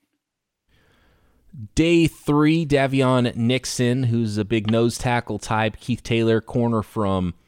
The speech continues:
Washington, who I thought was a nice value. Really like the Shi Smith pick. I talked about how you could get a slot receiver late. I mean, th-, this is a fantastic value. Late round six, Shi Smith,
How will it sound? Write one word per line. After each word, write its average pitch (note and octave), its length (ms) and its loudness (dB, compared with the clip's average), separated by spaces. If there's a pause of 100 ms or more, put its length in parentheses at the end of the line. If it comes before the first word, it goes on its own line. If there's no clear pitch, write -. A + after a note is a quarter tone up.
(300)
Washington, A#2 580 0
who A2+ 40 2
I A2 40 0
thought A2 220 0
was G2+ 100 -6
a G#2 60 0
nice G#2+ 260 -2
value. G#2+ 420 0
Really A#2 200 0
like A2+ 200 0
the G#2 80 -4
Shi A2+ 320 -2
Smith A#2+ 440 -2
pick. C#3+ 200 0
I A2+ 80 -2
talked A2+ 260 -4
about G#2+ 220 0
how G#2+ 60 0
you A2 180 0
could G2 180 -8
get A2+ 220 -2 (240)
a F#2 60 -6
slot C3 300 -2
receiver A#2 360 -2
late. A2 480 -2
I A#2 120 -8
mean, A#2 140 -4
th-, C#3 160 -2
this E3+ 160 -2
is D#4 60 -2
a D#4+ 60 -2
fantastic A#2+ 600 -2
value. G2 480 -2
Late G#2+ 420 -6
round C3+ 360 0
six, - 520 -4
Shi C3+ 320 -4
Smith, A#2+ 400 -4